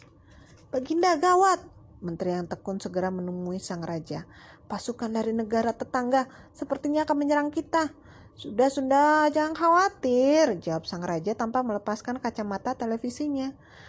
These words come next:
"Aku akan pergi ke negara tetangga itu dan ku coba untuk membicarakannya." Cara membaca nenek sangat pandai sekali. Karena itu, Kino jadi begitu terhanyut. Nenek kunci ternyata betul-betul orang yang lucu ya.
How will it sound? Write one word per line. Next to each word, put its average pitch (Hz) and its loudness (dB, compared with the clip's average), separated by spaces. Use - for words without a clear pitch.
"Aku 311 0
akan 330 0
pergi 294 0
ke 277 2
negara 208 2
tetangga 196 -2
itu 240 -2
dan 233 0
ku 240 -6
coba 294 2
untuk 262 -2
membicarakannya." 165 -8
Cara 349 2
membaca 254 2
nenek 247 -2
sangat 302 -6
pandai 349 0
sekali. 185 -8
Karena 180 -6
itu, 285 -4
Kino 202 -6
jadi 196 -2
begitu 185 -8
terhanyut. 240 -4
Nenek 175 -8
kunci - -10
ternyata 202 -6
betul-betul 208 -6
orang 190 -6
yang 202 -6
lucu 233 -6
ya. 302 0